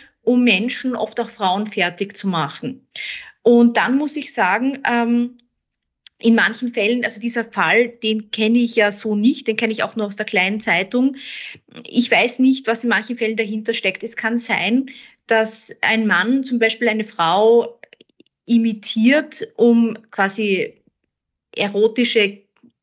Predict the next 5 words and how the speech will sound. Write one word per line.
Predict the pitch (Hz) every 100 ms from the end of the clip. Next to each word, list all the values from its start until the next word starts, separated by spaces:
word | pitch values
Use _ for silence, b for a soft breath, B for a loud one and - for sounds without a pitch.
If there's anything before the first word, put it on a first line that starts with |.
| _ -
was | 196
weiß | 214
ich, | 220 -
Fantasien | - 202 202 - 240
auszuleben. | 277 220 262 - - 269 254 254 277 339